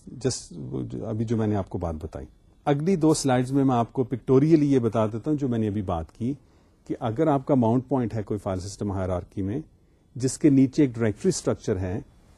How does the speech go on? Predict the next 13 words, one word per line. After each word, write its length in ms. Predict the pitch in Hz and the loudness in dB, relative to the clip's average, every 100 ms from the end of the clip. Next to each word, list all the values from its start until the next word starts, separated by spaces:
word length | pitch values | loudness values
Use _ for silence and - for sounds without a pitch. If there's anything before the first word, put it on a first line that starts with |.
| _ - _ _ - _ _ _ _ - | _ -20 _ _ -20 _ _ _ _ -4
آپ 320 | 127 143 151 - _ | 0 2 0 -6 _
ایک 220 | 151 131 120 | -2 -2 0
نیا 340 | 113 127 175 175 131 - | 2 2 2 0 -2 -2
فائل 180 | 120 123 | -2 -2
سسٹم 500 | - - - 123 110 | -4 -6 -2 2 2
ماؤنٹ 280 | 104 147 185 | 4 4 4
کر 160 | - 127 | 4 4
دیتے 320 | 113 110 131 | 4 0 0
ہیں 60 | 120 | -2
اس 140 | 107 107 | -2 0
ماؤنٹ 260 | 107 131 | 0 0
پوائنٹ 260 | 127 101 95 | -2 -2 -2
پہ، 120 | 110 | -6